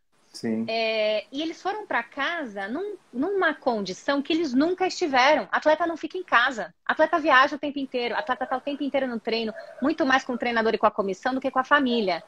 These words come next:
Speaker 2: E pra os atletas que têm famílias, é, mais disfuncionais ou têm mais questões familiares, tá sendo difícil, porque eles tão tendo que lidar com conflitos e estresse que eles nunca lidaram na vida.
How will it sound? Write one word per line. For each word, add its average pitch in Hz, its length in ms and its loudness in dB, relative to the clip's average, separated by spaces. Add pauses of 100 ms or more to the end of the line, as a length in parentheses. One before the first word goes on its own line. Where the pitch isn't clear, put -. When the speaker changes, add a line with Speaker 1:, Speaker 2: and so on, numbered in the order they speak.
(380)
Speaker 2:
E 285 140 4
pra 370 340 6
os 359 80 2
atletas 240 560 2
que - 80 -20
têm 320 180 -4
famílias, 247 680 0 (240)
é, 208 180 0
mais 233 340 0
disfuncionais 226 1200 -2
ou 226 160 0
têm 269 220 -4
mais 269 240 0
questões 240 560 -2
familiares, 202 680 0 (460)
tá 277 160 6
sendo 302 320 0
difícil, 294 720 -2
porque 240 180 -4
eles 262 120 0
tão 277 120 -2
tendo 285 240 -4
que 294 140 -2
lidar 214 400 4
com 240 160 -2
conflitos 277 540 -2
e 285 40 -4
estresse 262 320 0
que 302 60 -2
eles 294 180 2
nunca 302 320 4
lidaram 262 360 2
na 269 100 0
vida. 208 380 -2